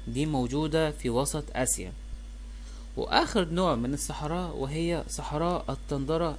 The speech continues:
الباردة، ودي طبعاً بتبقى متجمدة طوال العام وموجودة في آسيا وأوروبا، وأخدناها في الترم الأول، موجودة في شمال آسيا وشمال أوروبا، وبيربى عليها حيوانات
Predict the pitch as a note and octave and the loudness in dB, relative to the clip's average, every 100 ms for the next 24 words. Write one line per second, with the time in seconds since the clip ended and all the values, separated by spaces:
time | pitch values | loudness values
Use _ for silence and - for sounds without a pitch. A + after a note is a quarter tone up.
0 | - D#3 D#3 D#3 C#3 A2 F#2+ - - - | -2 -2 0 2 2 0 -4 -8 -12 -12
1 | - B2+ B2+ E3 E3+ C#3 F3+ D#3+ D#3+ C#3 | -6 -2 0 0 0 0 -2 -2 -2 -2
2 | C#3+ B2+ C3 D#3 E3 E3 - G#2 G#2 A#2+ | -2 -2 -2 -2 0 -2 -2 -2 0 0
3 | D3+ E3+ D#3+ C3+ - - - - - C3 | 2 0 0 -4 -10 -10 -10 -10 -4 0
4 | B2+ B2 D#3 E3 D3 - G#2 C#3 E3+ - | 2 2 2 2 0 -2 -2 2 4 4
5 | F3+ E3 D3+ C#3 C#3+ B2+ A#2 F#2+ - - | 4 4 2 4 4 2 -2 -6 -6 -10
6 | - - B2+ B2+ D3 F3+ A#3 F#3+ - F#3 | -10 -2 0 0 0 2 2 0 0 0
7 | D#3+ - D#3 E3+ D3+ A#2 C3+ C#3+ - G#2+ | 0 2 2 2 0 -2 0 -2 -2 -4
8 | A#2 C#3 E3 - E3+ - E3 D#3 - - | -2 -2 -2 -2 -2 0 0 -2 -4 -6
9 | - A#2+ C3+ D3 D3+ C3 E3 D#3 D#3+ E3 | -4 -2 0 -2 0 0 0 0 -4 -4
10 | - - C#3 C#3 D#3 F#3+ F3+ C#3 B2+ D3 | -10 -4 -2 2 4 2 2 0 2 0
11 | D3+ C#3 - A2 A#2 B2 C3 | 0 -6 -4 -2 0 0 -2